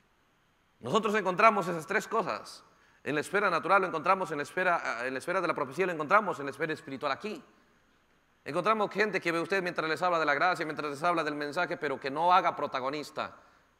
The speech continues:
¿sí? El séptimo ángel, bien, pero cuando empieza a mostrarse la revelación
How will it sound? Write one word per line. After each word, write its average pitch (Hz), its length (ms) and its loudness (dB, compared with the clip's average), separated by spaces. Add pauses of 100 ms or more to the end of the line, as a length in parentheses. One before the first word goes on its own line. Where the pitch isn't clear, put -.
(240)
¿sí? - 540 -10
El 104 100 -8
séptimo 156 320 -2
ángel, 165 220 -2
bien, 143 500 -2 (540)
pero 123 160 -2
cuando 131 220 -2
empieza 175 500 4
a 147 60 4
mostrarse 156 600 0
la 143 120 2
revelación 135 600 -2